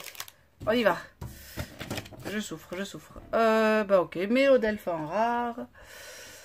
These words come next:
On fait ça au hasard et je m'en fous. Congorex en rare.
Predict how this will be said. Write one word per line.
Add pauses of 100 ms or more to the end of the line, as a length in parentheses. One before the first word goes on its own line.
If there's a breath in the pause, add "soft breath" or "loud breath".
(640 loud breath)
On
fait
ça
au
hasard
et
je
m'en
fous.
Congorex
en
rare.